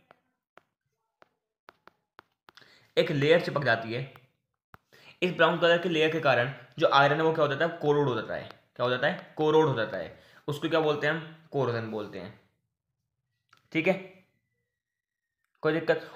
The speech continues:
और जो ब्राउन कलर की लेयर चिपक जाती है इसको बोलते हैं हम रस्टिंग, रस्ट बोलते हैं, यानी कि rusting of iron है कि जब एक आयरन नेल के ऊपर एक ब्राउन कलर की कवरिंग चढ़ जाती है उसको क्या बोलते हैं हम? Rusting of iron। और उस आयरन के ऊपर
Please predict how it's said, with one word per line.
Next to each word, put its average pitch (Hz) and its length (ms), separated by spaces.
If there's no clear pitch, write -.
और 160 80
जो 202 60
ब्राउन 170 240
कलर 180 120
की 190 60
लेयर 165 240
चिपक 156 160
जाती 135 300
है 107 360
इसको 156 220
बोलते 165 260
हैं 175 140
हम 190 320
रस्टिंग, 139 360
रस्ट 120 240
बोलते 139 280
हैं, 139 200
यानी 135 160
कि 143 80
rusting 139 300
of 139 120
iron 139 260
है 139 120
कि 165 60
जब 160 180
एक 170 240
आयरन 151 260
नेल 151 220
के 139 120
ऊपर - 600
एक 147 180
ब्राउन 151 260
कलर 156 200
की 156 140
कवरिंग 151 360
चढ़ 139 140
जाती 131 260
है 143 60
उसको 143 160
क्या 139 100
बोलते 139 280
हैं 156 80
हम? 170 340
Rusting 120 340
of 139 180
iron। 135 280
और 156 140
उस 185 300
आयरन 156 380
के 175 120
ऊपर 147 560